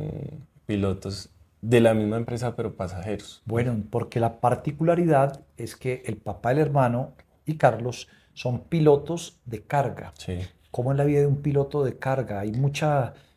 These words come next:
Speaker 2: es una vida
Speaker 1: <clears throat>
Speaker 2: muy solitaria, son vuelos muy solitarios, largos, ¿o
Speaker 1: No,
Speaker 2: qué?
Speaker 1: son vuelos largos, trasnochados generalmente, nosotros volamos mucho de noche.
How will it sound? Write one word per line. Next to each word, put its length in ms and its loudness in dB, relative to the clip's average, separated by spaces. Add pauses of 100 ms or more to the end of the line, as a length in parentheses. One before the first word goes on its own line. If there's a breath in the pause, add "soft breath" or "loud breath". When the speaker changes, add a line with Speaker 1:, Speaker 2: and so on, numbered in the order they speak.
(160)
Speaker 2:
es 140 -12
una 140 -2
vida 460 2
Speaker 1:
<clears throat> 160 4
Speaker 2:
muy 280 2
solitaria, 720 -4
son 180 -2
vuelos 220 -2
muy 120 0
solitarios, 760 -2
largos, 760 -4
¿o 80 -4
Speaker 1:
No, 340 4
Speaker 2:
qué? 40 2
Speaker 1:
son 300 2
vuelos 280 8
largos, 760 0 (140)
trasnochados 720 -2
generalmente, 720 -2
nosotros 380 -6
volamos 320 0
mucho 320 -2
de 80 -2
noche. 500 -4